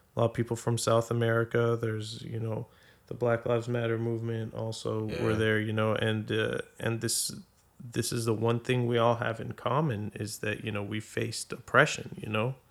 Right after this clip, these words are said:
Speaker 2: Mm-hmm.
Speaker 1: like all of our people, maybe not us personally, but, you know, our people, you know, it's just kind of a part of, becomes a part of, like, our culture, sort of, you know,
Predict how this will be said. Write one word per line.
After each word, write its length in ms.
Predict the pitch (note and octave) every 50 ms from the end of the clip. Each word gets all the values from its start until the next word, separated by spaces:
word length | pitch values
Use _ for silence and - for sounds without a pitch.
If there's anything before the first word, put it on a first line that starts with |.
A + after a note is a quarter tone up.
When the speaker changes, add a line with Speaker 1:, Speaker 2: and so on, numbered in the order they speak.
| - -
Speaker 2:
Mm-hmm. 200 | G2 F2+ F#2 F#2 G2 - _ -
Speaker 1:
like 220 | - G#2 G2+ -
all 160 | A2 B2+ D3+
of 80 | C#3+ B2+
our 80 | G2+ F#2+
people, 240 | - G2+ G2+ A2+
maybe 280 | B2+ D#3 D#3 B2 B2 A#2+
not 340 | A#2+ B2 B2 A#2 A2 - - - - - -
us 200 | A#2+ A#2 A2+ -
personally, 800 | - - - E3 G3 F#3+ - - A2 G#2+ G2+ G#2 A#2 C#3+ E3 - - -
but, 280 | A#2+ G#2+ A2+ A2 -
you 120 | - A#2 A2+
know, 120 | G#2+ G#2+
our 180 | G#2 G2+ G#2 G2+
people, 520 | - - D3 D3+ C#3+ - G#2 G#2 A2 - - - - - - _ _ -
you 80 | -
know, 100 | A#2 A2+
it's 140 | A2 G#2+ -
just 160 | - - -
kind 180 | - B2 A2+ A2
of 80 | G#2 A2
a 60 | G#2
part 320 | - - A2+ A#2+ B2 -
of, 240 | G#2 G2+ G2+ - - _ _ - - - - _ -
becomes 280 | D3 - D#3+ D3+ C3
a 60 | A#2+
part 260 | - - C3+ C#3+ D#3+ C#3
of, 100 | A2+ A2+
like, 220 | A2 G#2+ G2+ -
our 100 | G2 G2+
culture, 380 | - - C#3+ F3 F3+ - G#2+ G#2+
sort 260 | - - - A#2+ A2
of, 120 | A2+ A2+
you 80 | A2+ A2
know, 220 | A2+ A#2 C3+ D3+